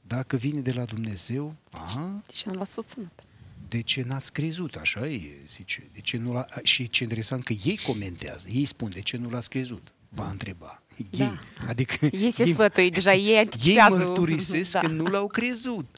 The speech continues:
Speaker 2: Ah.
Speaker 1: Nu l-au acceptat. Și lucrul acesta se face aluzie, vrei, nu vrei, la Domnul Iisus. "Dar voi de ce nu-L credeți pe Iisus? De ce nu credeți? Ați văzut multe semne." Și evident, acum, dacă vor zice că-i, uh, uh,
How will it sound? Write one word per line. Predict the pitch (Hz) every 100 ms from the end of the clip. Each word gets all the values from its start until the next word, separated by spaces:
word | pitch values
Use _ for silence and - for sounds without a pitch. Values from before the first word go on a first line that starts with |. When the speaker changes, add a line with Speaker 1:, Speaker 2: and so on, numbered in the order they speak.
| -
Speaker 2:
Ah. | 185 - 85 -
Speaker 1:
Nu | 110 135
l-au | 160 170
acceptat. | 156 196 - 208 165
Și | - 101 85
lucrul | 156 180
acesta | 160 - 151 147
se | -
face | 117 160 151
aluzie, | 120 101 113 123 98 87 95
vrei, | 147 113 135
nu | 131
vrei, | 107 139
la | 123
Domnul | 123 139 147
Iisus. | 156 - 131
"Dar | 101 117
voi | 120
de | 120
ce | 123 165
nu-L | 139
credeți | 107 110 92 -
pe | -
Iisus? | - - - - - - _ _ _ _ _ _ - _ _ _ _ _ _ _
De | 127
ce | -
nu | 185
credeți? | 139 104 95 123 - - _ _
Ați | 139 131
văzut | 156 160
multe | 170 156 156
semne." | - 127 85 - _ - - -
Și | - 139 -
evident, | 160 151 139 165 214 -
acum, | 123 - 131
dacă | 123 120 127
vor | 120
zice | 117 156 -
că-i, | 127 - 127 117 120
uh, | 110 104 95 82 - -
uh, | 104 87 78 78 80 - _ - - _ -